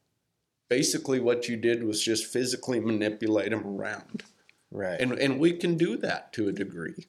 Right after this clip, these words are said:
Speaker 2: Well, I think this is the language, right? This
Speaker 1: Right.
Speaker 2: is what we're talking about, um, i-, in essence, is the release. If you, as a rider,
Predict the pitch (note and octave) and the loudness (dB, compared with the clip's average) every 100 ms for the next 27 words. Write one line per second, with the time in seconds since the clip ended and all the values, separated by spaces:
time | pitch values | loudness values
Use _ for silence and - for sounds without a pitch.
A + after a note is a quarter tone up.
0 | - - _ _ _ _ _ _ _ A2 | -18 -20 _ _ _ _ _ _ _ -2
1 | G#2+ G#2 - B2 A#2 - - F#2+ A2 - | 0 0 -2 -6 -6 -14 -18 -6 -2 -2
2 | G#2 - - - F#2+ F#2 F#2 F2+ E2 - | -2 -6 -8 -6 0 2 0 -4 -8 -6
3 | - - _ _ G2+ F#2+ G2 - - G#2 | -6 -10 _ _ -2 0 0 -4 -4 0
4 | F#2+ F#2+ - F#2+ F2+ F2+ E2+ - F2 - | 2 0 -4 -4 -4 -4 -6 -4 -6 -6
5 | F2 D#2+ D#2+ D#2+ D#2 - E2+ D#2+ - - | -10 -8 -4 -4 -6 -8 -6 -6 -6 -14
6 | _ _ - - - _ - G2+ F2 E2+ | _ _ -14 -14 -14 _ -8 -6 -4 -4
7 | F2 - D#2+ - D#2 D#2 - - _ _ | -4 -4 -6 -8 -8 -6 -6 -8 _ _
8 | G#2 G2 F2 F2 F#2+ G2+ E2+ - - E2+ | -8 -6 -4 -4 -4 -2 -2 -2 -4 -12
9 | F2+ G2 G#2 G2 F2+ E2+ E2 F2 F#2 F#2 | -6 -4 -2 0 -2 -2 -4 -2 0 0
10 | E2+ D#2+ | -2 -6